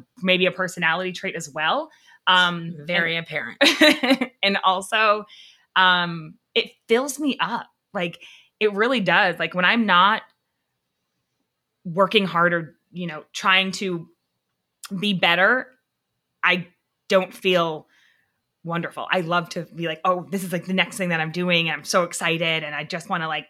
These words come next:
Speaker 1: keep doing more things to," I don't wanna say, like, prove that I'm not like my parents, but, like,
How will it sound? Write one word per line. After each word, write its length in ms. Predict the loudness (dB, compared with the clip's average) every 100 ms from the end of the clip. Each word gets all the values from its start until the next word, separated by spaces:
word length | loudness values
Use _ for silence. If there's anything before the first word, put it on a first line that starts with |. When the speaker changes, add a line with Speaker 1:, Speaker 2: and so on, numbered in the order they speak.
| -10
Speaker 1:
keep 280 | -10 -8
doing 420 | -6 -2 0 -2 -4 -14 -20 -20 _ -4
more 360 | 0 4 2
things 640 | 2 2 2 2 -2 -6 -8
to," 580 | -4 0 2 2 -2 -8 _ _ _ _ _ _ _ _ _ _ -20 -20 -14
I 60 |
don't 100 | -10 -8
wanna 160 | -8
say, 160 | -8 -10
like, 160 | -10 -14 _
prove 260 | -6 -2
that 120 | -2
I'm 100 | 0
not 200 | 0 0
like 400 | 0 -4 -6 -20 _ _ _
my 120 | -8
parents, 480 | -4 -2 -2 -2 -6
but, 120 | -6 -4
like, 260 | -6 -8